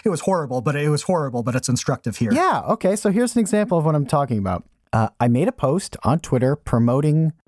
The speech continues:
Speaker 2: my new video. Somebody replied with something nasty, basically saying, you know, "Who cares about you?" sort of thing. I simply replied, "What's your problem?" Because, you know,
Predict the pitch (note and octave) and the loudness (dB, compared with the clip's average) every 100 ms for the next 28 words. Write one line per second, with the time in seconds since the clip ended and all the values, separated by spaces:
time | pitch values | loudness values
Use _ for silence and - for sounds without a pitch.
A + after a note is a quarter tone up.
0 | - A#2+ B2 B2 D3+ G#3+ G#2+ G#2 F2+ A2 | -2 0 2 2 2 2 0 0 0 0
1 | C#3 _ _ - - F3 E3 F#3+ A3 G#3+ | -2 _ _ -10 -4 -2 0 0 0 0
2 | G3+ - C3+ B2+ C3+ G3 D3 - - A#2+ | 0 0 2 2 0 0 -2 -2 0 0
3 | - E3+ D3 A2+ C#3+ - - E2+ G#2 A2+ | 2 2 2 2 2 0 -4 -2 -2 -4
4 | _ - A#2 C3 C3 A#2+ A#2 A#2 G#2+ _ | _ -2 0 0 -2 0 2 2 -2 _
5 | _ - - A#2+ A#2 A2 G#2 G2 _ _ | _ -6 -2 0 2 2 0 -2 _ _
6 | _ - G2 F#2 G2+ _ _ - C3 C3 | _ -2 0 0 -4 _ _ -4 0 0
7 | C3+ A2+ G#2+ G2 G2+ F#2 A#2 - A2 G2+ | 0 0 0 0 0 0 0 0 0 0
8 | - F2+ A#2+ - _ _ _ A#2+ E3+ A#3+ | 0 0 0 -2 _ _ _ 0 0 0
9 | - - G3 A3+ F#3 D#3 - D#3+ D#3+ C3+ | -4 -2 0 2 2 0 0 0 0 0
10 | A#2 C#3+ C#3 A2 C3 D#3 A2+ F#2+ B2+ - | -2 0 -2 0 0 0 0 -2 -2 -4
11 | - A#2 A#2+ G#2+ - - - - A#2+ G#2 | -4 0 0 0 -6 -18 -8 0 0 0